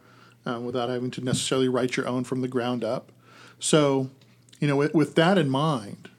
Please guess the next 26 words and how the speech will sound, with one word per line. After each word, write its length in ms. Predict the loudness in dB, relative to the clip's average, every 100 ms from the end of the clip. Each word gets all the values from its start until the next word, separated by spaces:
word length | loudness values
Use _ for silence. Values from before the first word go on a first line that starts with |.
| -16 -4
you 80 |
know, 100 | -2
those 240 | 4 4 4
are 60 |
great 400 | 2 2 0 0
places 340 | 0 -2 -2 -6
to 100 | -6
go. 340 | -6 -6 -8 -10 _ _ _
Know 200 | -2 2 2
that 140 | 4
you're 100 | 4
gonna 160 | 2 0
spend 260 | 2 2
a 40 | 4
little 200 | 2 2
more, 360 | 0 0 -2 -8 _ _ -2
but 140 | 0
know 240 | 4 4 4
that 320 | 4 2 -2 _ -20 _ 0
they're 240 | 6 6
giving 360 | 6 4 2 0
back 220 | 0 0
value 340 | -2 0 0 -2
to 140 | -4
the 80 | -4
community. 640 | -4 -4 -4 -6 -8 -12